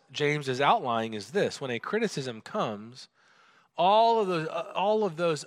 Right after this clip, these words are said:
other things will begin to try to take over my mind, my heart. And James is saying, "Pray for wisdom."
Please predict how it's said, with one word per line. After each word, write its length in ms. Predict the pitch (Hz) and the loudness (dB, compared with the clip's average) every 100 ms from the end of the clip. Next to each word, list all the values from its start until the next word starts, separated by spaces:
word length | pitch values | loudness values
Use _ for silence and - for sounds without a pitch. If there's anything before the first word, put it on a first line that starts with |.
| - | -2
other 360 | 170 170 160 | -2 0 -4
things 480 | - 175 160 147 123 | -4 -8 -6 -6 -6
will 160 | 131 131 | -8 -6
begin 440 | 135 135 151 151 | -8 -4 -4 -4
to 360 | - - 139 127 | -8 -10 -8 -8
try 380 | - 160 165 170 | -8 -2 0 0
to 80 | |
take 260 | 147 147 - | -2 -4 -4
over 280 | 151 156 156 | -6 -4 -4
my 200 | 139 123 | -4 -4
mind, 500 | 135 180 139 117 120 | -2 0 0 -4 -6
my 120 | 117 | -6
heart. 460 | 107 180 147 123 - _ - - _ | -2 2 2 0 -6 _ -20 -20 _
And 160 | 151 131 | -10 -4
James 420 | 123 185 254 151 | -2 -2 -2 -6
is 140 | 127 | -6
saying, 380 | - 123 120 123 | -6 -6 -8 -10
"Pray 600 | - - 190 220 226 220 - _ _ _ - | -16 -4 -2 2 0 0 -6 _ _ _ -20
for 260 | - - 156 | -20 -10 -8
wisdom." 680 | 127 147 156 131 120 85 | -4 -4 -6 -4 -6 -6